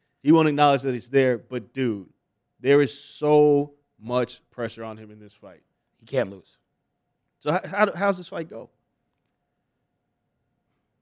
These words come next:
Speaker 2: I have Bud winning one sixteen, one twelve.
Speaker 1: I have Bud winning a decision as well. I think it's really hard to predict this fight because I've never seen Bud get pressured by somebody like Sean Porter.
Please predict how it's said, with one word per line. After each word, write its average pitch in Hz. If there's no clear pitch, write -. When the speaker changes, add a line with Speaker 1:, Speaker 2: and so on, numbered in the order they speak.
Speaker 2:
I 127
have 107
Bud 117
winning 101
one 110
sixteen, 101
one 92
twelve. -
Speaker 1:
I 135
have 147
Bud 147
winning 143
a 131
decision 110
as 98
well. 67
I 117
think 139
it's 151
really 202
hard 160
to 139
predict 123
this 113
fight 107
because 113
I've 135
never 151
seen 135
Bud 117
get 107
pressured 113
by 107
somebody 107
like 98
Sean 95
Porter. -